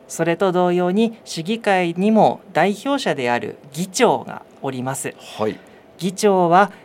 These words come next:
Speaker 1: 議員の中から選挙によって選ばれて、えー、議会の話し合いの進行や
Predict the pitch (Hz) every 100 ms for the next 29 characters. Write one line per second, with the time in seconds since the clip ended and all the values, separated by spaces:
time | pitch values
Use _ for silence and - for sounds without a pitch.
0 | - 147 170 202 202 170 151 175 185 190
1 | 151 139 - 202 214 180 151 123 - 127
2 | 123 120 135 135 - 127 131 - 135 120
3 | 151 156 190 170 135 120 - 131 135 -
4 | 147 139 139 135 147 139 - 135 131 139
5 | 170